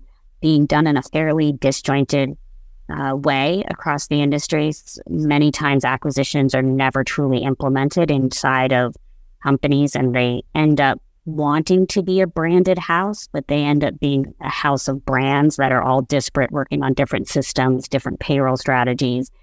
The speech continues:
and that's a tough way to scale.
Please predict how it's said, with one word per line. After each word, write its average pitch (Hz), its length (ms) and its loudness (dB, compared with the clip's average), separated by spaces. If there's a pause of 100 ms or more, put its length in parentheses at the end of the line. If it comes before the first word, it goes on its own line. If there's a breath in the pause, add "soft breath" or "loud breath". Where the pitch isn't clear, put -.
(280)
and 135 560 0 (360)
that's - 280 0
a 165 80 -2
tough - 440 -4
way 139 140 2
to 131 80 -2
scale. 139 480 -4